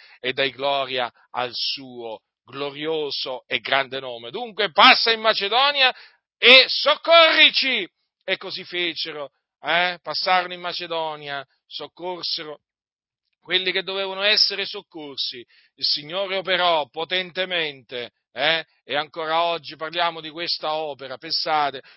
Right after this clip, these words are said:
tutti questi fratelli, no? Tutti questi fratelli, queste sorelle sono morti da tanto tempo, sono tornati alla polvere, eppure noi ancora oggi parliamo di quello che Dio operò in Macedonia, tramite appunto quei suoi servitori,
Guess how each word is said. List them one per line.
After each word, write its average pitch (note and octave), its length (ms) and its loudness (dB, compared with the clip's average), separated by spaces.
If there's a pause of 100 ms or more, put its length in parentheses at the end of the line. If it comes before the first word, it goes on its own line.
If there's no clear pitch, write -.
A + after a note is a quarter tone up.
tutti G3 240 -18
questi F3+ 280 -10
fratelli, D#3+ 540 -4 (260)
no? D#3 220 -8
Tutti D#3+ 220 -18
questi D3+ 240 -16
fratelli, D#3 520 -4
queste C#3 260 -12
sorelle D3 320 -6
sono E3 200 -8
morti D#3+ 480 -4
da C3+ 80 -14
tanto D3 320 -6
tempo, D#3+ 400 -2
sono C3 160 -14
tornati D3+ 380 -6
alla C#3+ 140 -2
polvere, C#3+ 560 -8 (200)
eppure C3 600 -10
noi C3 260 -10
ancora B2+ 540 -6
oggi B2 420 -8 (300)
parliamo F3+ 680 4
di E3+ 120 -6
quello G#3+ 460 4
che G3+ 220 0
Dio B3+ 420 6
operò B3 480 6
in C#4 80 4
Macedonia, C#4 1300 2 (360)
tramite F#3+ 760 0 (160)
appunto G#3+ 600 -8
quei F#3+ 180 -6
suoi C4 360 2
servitori, G#3+ 1000 -2